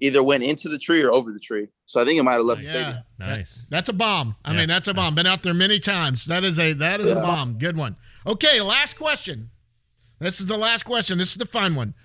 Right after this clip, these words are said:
Speaker 3: We've got
Speaker 1: Okay.
Speaker 3: some good answers we've had on this. It's what's something that nobody knows about Jonathan Ornelas.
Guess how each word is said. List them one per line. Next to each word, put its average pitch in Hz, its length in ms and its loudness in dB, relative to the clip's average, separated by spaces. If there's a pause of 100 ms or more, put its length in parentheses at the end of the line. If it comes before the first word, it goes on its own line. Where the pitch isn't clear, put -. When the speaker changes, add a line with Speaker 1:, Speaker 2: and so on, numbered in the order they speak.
(180)
Speaker 3:
We've 156 160 2
got 202 140 2
Speaker 1:
Okay. - 100 4
Speaker 3:
some 127 180 4
good 202 200 2
answers 202 380 0
we've 175 140 0
had 180 220 2
on 170 160 0
this. 185 220 0
It's 151 320 -4
what's 190 200 -4
something 196 380 -2
that 160 140 -4
nobody 180 420 0
knows 170 280 0
about 151 280 -2
Jonathan 156 420 -4
Ornelas. 147 480 0